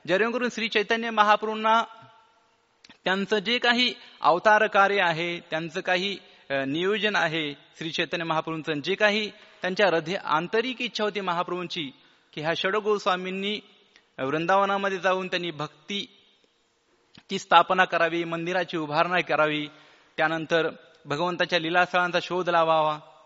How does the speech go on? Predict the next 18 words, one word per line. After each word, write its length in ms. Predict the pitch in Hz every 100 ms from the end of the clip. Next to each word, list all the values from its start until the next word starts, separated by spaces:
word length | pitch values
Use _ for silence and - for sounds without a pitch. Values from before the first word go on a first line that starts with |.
| _ _ _ -
आणि 160 | 147
प्रत्येकाच्या 840 | 165 190 185 226 220 214 220 208 202 - - - _ _ _
घरामध्ये, 760 | 135 131 175 208 202 190 190 151 - - -
प्रत्येकाच्या 540 | 165 180 196 208 208
हृदयामध्ये 720 | 165 151 147 190 196 185 196 190 - -
भक्तीचे 560 | 127 151 - 214 190 196
बी-, 360 | 156 196 151 98
बीज 300 | 127 196 196
रोवून 240 | 180 185 185
तिथं 180 | 175
मंदिराची 480 | 156 151 160 180 170
स्थापना 360 | 160 151 160 156
करावी. 360 | 143 139 127 117 _ _ _ _ _ _ _ _ _ _ _ _ -
तर 60 | 180
ही 140 | 208
श्री 180 | 190 208
चैतन्य 360 | 208 190 202
महाप्रभूंची 640 | 196 180 185 185 180 208 220